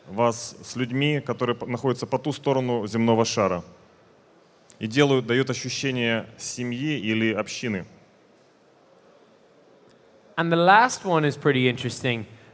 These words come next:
Speaker 2: People use Twitter to discover new things. Twitter users are very inquisitive,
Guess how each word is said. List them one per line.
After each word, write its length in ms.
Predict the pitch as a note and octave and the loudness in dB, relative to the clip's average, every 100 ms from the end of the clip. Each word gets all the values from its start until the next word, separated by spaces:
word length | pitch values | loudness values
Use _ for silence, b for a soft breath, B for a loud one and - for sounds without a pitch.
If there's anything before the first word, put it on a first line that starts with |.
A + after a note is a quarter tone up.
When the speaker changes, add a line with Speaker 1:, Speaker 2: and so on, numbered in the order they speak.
| b | b
Speaker 2:
People 340 | G#3+ B3 A#3+ | 4 4 4
use 380 | A#3+ G#3+ G3+ F#3 | 2 4 2 0
Twitter 460 | - - F#3 E3 D3 | -4 2 6 8 6
to 140 | D3 | 4
discover 920 | C#3 C#3+ - - - F#3 E3+ D3 D#3 | 0 0 2 2 4 8 8 10 8
new 400 | D3+ D3 C#3+ C#3 | 8 4 4 2
things. 840 | C3 - C3+ A#2 G2 F#2 - - - b b b b - | 0 0 0 0 -2 -8 -8 -8 -10 b b b b -4
Twitter 320 | - G#3+ A#3 | 4 6 6
users 540 | G#3+ G#3 F3+ F3 E3 | 4 4 4 2 2
are 180 | C3+ D3+ | 4 4
very 680 | B2+ B2+ E3+ E3+ D#3+ D#3+ - | 4 4 4 6 6 4 0
inquisitive, 840 | C#3 - - D#3+ D#3 B2+ A#2 G#2+ | -6 -8 -4 0 0 0 -2 -4